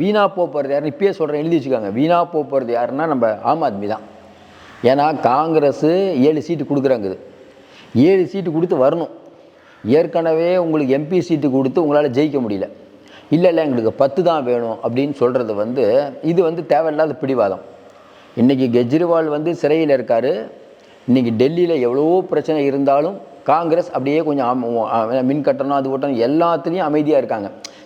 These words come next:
சரி கூட்டணி கட்சி பேச வேணான்ட்டு. ஆனா அதெல்லாம் யோசிக்காம கெஜ்ரிவால் மறுபடியும் தப்பு பண்றாருன்னு தோணுது. ஏற்கனவே பட்டுன்னு திருந்தலங்கிறாங்கல்ல, அந்த கதை தான் கெஜ்ரிவால். மறுபடியும் நம்ம சொல்றோம், கெஜ்ரிவால் வந்து ஒழுங்கா ஒத்துழைச்சு இந்த கூட்டணிக்கு வரலைன்னா இந்த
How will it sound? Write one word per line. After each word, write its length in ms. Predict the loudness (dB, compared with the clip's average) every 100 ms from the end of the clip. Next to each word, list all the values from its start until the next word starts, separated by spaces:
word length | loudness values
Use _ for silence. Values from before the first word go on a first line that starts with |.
| 0
சரி 140 | 0 2
கூட்டணி 240 | 0 0
கட்சி 180 | -2 -4 0
பேச 120 | 0 0
வேணான்ட்டு. 360 | -2 -4 -6 -10 -16 -20 -20 -20 -20 -20 -2
ஆனா 120 | 0 2
அதெல்லாம் 440 | 2 2 2 0 0 0
யோசிக்காம 600 | -2 -2 0 0 0 -4 -2 -2
கெஜ்ரிவால் 440 | 0 0 2 0 0
மறுபடியும் 460 | 0 0 -2 -2 -2
தப்பு 160 | -2 -2
பண்றாருன்னு 480 | -4 0 0 0 -2
தோணுது. 260 | -4 -4 -8 -18 -20 -20 -20 -4 2 2
ஏற்கனவே 440 | 2 -2 0 0 0 0
பட்டுன்னு 420 | -2 -2 -4 -2
திருந்தலங்கிறாங்கல்ல, 720 | -2 0 0 0 -2 0 0 0
அந்த 100 | 0
கதை 120 | 0 0
தான் 120 | 0
கெஜ்ரிவால். 400 | -2 0 -2 -2 -6 -18 -20 -20 -20 -20 2
மறுபடியும் 280 | 4 4 2
நம்ம 120 | 0 2
சொல்றோம், 300 | 2 2 -2 -4 -16 -4
கெஜ்ரிவால் 540 | -2 2 2 4 2 0 -2
வந்து 160 | -2 -2 -2
ஒழுங்கா 240 | 0 0 0
ஒத்துழைச்சு 420 | 0 0 -2 -2 -2
இந்த 100 | -2
கூட்டணிக்கு 380 | -2 -2 -2 0
வரலைன்னா 360 | 0 0 -2 -4 -6 -10 -20 -20 -4 2
இந்த 120 | 2